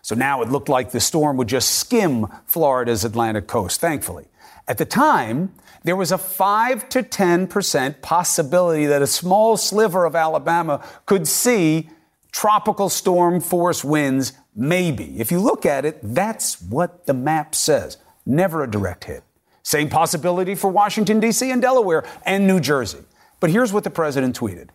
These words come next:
"In addition to Florida, South Carolina, North Carolina, Georgia, and Alabama will most likely be hit much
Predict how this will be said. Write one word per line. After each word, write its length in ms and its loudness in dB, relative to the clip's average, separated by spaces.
"In 80 -2
addition 360 2
to 60 4
Florida, 440 2
South 280 0
Carolina, 480 -2
North 280 -2
Carolina, 480 -2
Georgia, 520 -2
and 360 -2
Alabama 640 -2
will 180 0
most 320 0
likely 320 -2
be 220 0
hit 260 0
much 580 -2